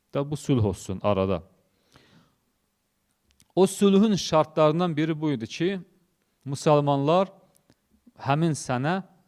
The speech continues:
Kəbə evinə ziyarətə getməyəcək. Yəni, Kəbə evin ziyarətindən imtina etdilər. Daha şartlar, bu uzun bir mövzudur, istəmirəm bu haqqda konu açam, çünki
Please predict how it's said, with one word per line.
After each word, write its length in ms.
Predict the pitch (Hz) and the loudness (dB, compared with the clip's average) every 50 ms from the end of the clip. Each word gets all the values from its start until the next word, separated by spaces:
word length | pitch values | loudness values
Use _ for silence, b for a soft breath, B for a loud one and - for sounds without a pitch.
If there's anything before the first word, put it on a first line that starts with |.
| _ _ _ _ _ _ _ | _ _ _ _ _ _ _
Kəbə 540 | - - - 151 156 160 160 156 160 196 165 | -14 -6 0 2 4 4 4 4 4 2 2
evinə 320 | 151 139 117 120 127 123 120 113 | 0 -2 -2 -2 -2 -2 -2 -2
ziyarətə 460 | 110 127 131 131 131 127 120 - 180 143 | 0 2 2 2 2 0 -2 -4 -4 -2
getməyəcək. 720 | 135 135 - - 117 101 92 85 78 90 82 - - - _ _ _ _ _ _ _ _ 113 | -4 -4 -6 -6 -8 -8 -8 -8 -8 -10 -12 -12 -16 -20 _ _ _ _ _ _ _ _ -6
Yəni, 220 | 120 123 123 117 | -4 -2 -2 -4
Kəbə 480 | - - - - 127 123 127 127 147 147 | -6 -8 -4 -2 0 0 2 2 2 2
evin 180 | 131 120 120 113 | 2 0 -2 -2
ziyarətindən 760 | 107 123 123 123 120 117 117 - 127 127 139 156 175 180 165 - 143 | 0 2 2 2 2 0 -2 -4 -6 -4 -2 -2 -2 -2 -4 -6 -8
imtina 380 | 139 123 - - 135 139 123 101 | -8 -8 -8 -6 -4 -2 -2 -2
etdilər. 460 | 82 - - 101 90 90 87 85 - _ _ _ _ _ _ _ _ | -4 -6 -10 -8 -6 -6 -6 -8 -10 _ _ _ _ _ _ _ _
Daha 140 | - 170 190 | -6 -4 -4
şartlar, 520 | 180 - - - 165 147 - - 175 160 143 139 | -4 -4 0 0 0 0 0 -2 -4 -4 -4 -4
bu 100 | 156 160 147 | -6 -4 -4
uzun 280 | 135 131 151 147 135 127 | -4 -4 -4 -4 -2 -2
bir 100 | 127 110 | -2 0
mövzudur, 540 | 120 120 110 104 107 120 143 139 175 170 135 | 0 0 -2 -2 -2 -4 -4 -4 -4 -6 -6
istəmirəm 480 | - - - 139 127 120 104 101 104 | -10 -8 -6 -4 -2 -2 -2 -2 -2
bu 80 | 104 117 | 0 -2
haqqda 200 | 107 - 120 113 | -2 -2 -4 -8
konu 320 | - - - 127 131 135 | -8 -6 -6 -6 -4 -6
açam, 300 | 127 127 - - 185 180 | -6 -6 -4 -4 -4 -4
çünki 340 | 151 - 151 143 - 165 151 | -6 -8 -10 -6 -6 -6 -6